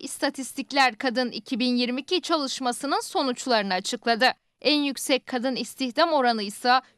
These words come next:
yüzde otuz altı virgül altı ile Doğu Karadeniz bölgesinde gerçekleşti. İki bin yirmi iki yılında üç bin altı yüz elli sekiz kadının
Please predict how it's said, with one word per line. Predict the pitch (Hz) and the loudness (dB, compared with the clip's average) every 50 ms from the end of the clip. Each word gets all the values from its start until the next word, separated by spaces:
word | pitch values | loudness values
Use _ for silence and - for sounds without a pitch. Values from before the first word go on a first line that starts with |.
| - | -4
yüzde | 277 311 320 320 311 349 | -2 -2 -2 0 0 0
otuz | 349 320 302 - 311 269 262 | 0 0 -2 -4 -4 2 4
altı | 294 277 269 - - 392 359 | 4 4 4 2 -2 -2 0
virgül | 349 349 311 269 285 311 285 240 | 0 -2 -2 0 -2 0 2 4
altı | 233 226 226 - - 359 | 4 4 4 0 -2 -4
ile | 349 294 233 262 339 349 320 | -2 2 4 2 2 2 0
Doğu | 330 330 302 | -2 -4 -4
Karadeniz | - - 262 208 202 175 185 190 190 196 202 190 | -2 -2 -2 -2 -2 -4 -6 -8 -8 -8 -6 -6
bölgesinde | 208 202 196 190 208 214 - - 220 214 208 | -6 -4 -4 -4 -6 -8 -6 -6 -2 -2 0
gerçekleşti. | 202 208 202 202 208 - 262 233 - 247 233 233 - - - 294 - - _ _ _ _ _ _ _ _ _ _ _ _ _ _ _ _ _ _ _ _ _ _ _ _ _ _ _ _ _ _ _ _ _ - | 2 2 2 2 2 -2 -6 -6 -2 -2 -2 -2 -2 2 2 2 2 2 _ _ _ _ _ _ _ _ _ _ _ _ _ _ _ _ _ _ _ _ _ _ _ _ _ _ _ _ _ _ _ _ _ 2
İki | 285 330 - 370 277 | 4 6 6 6 6
bin | 359 349 339 339 | 6 4 4 4
yirmi | 339 339 320 320 330 | 2 2 2 2 -2
iki | 320 - 320 | 0 -2 -2
yılında | 269 302 294 285 285 285 277 262 254 302 330 294 | 2 2 2 2 2 0 0 2 4 4 4 4
üç | 247 285 - - - | 2 -4 -12 -10 -8
bin | 294 285 | -4 0
altı | 285 277 269 269 - 285 | 2 2 2 2 0 -6
yüz | 277 254 240 | -6 -2 0
elli | 254 240 240 240 | 0 0 0 -4
sekiz | 226 - 240 220 - 359 359 - | -4 -4 -6 -4 -2 -4 -6 -4
kadının | - - 330 247 262 269 254 233 220 196 - | 0 0 2 2 2 0 2 0 0 -2 -6